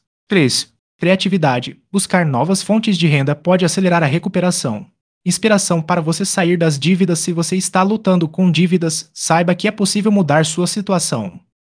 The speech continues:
Lembre-se das histórias de Maria, João e Ana. Eles enfrentaram desafios,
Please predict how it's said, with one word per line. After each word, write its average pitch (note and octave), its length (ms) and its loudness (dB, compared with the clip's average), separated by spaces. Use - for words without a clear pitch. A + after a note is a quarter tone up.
Lembre-se F3+ 380 4
das C3 180 0
histórias C3+ 400 2
de E3 100 0
Maria, E3+ 500 2
João D3+ 380 2
e F#3+ 140 4
Ana. A#2 360 0
Eles D3 200 0
enfrentaram G3 640 2
desafios, D#3+ 720 -2